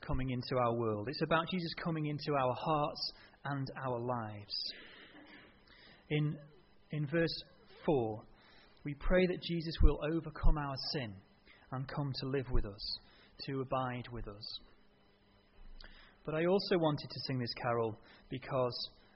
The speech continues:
of the state of Bethlehem today. And I'll show you a, a photo after we finish the service of Bethlehem, because it does not lie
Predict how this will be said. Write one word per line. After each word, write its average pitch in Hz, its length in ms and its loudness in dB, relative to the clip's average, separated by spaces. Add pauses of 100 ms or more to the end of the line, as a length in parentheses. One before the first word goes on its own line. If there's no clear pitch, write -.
(340)
of 117 260 0 (640)
the 120 80 -6 (160)
state 127 280 -6 (140)
of 123 160 -14
Bethlehem 131 640 -6
today. 110 320 -8 (680)
And 117 100 -8
I'll 117 100 -4 (120)
show 143 100 0
you 127 240 -2 (280)
a, - 40 -12
a 127 40 -12 (280)
photo 120 560 -4
after 117 460 -10
we 120 180 -10
finish 123 260 -4
the - 220 -10
service 107 380 -12 (400)
of 117 120 -8
Bethlehem, 113 600 -4 (1040)
because 151 240 -6
it 151 80 -4
does 170 160 -2
not 151 180 -2
lie 117 240 -8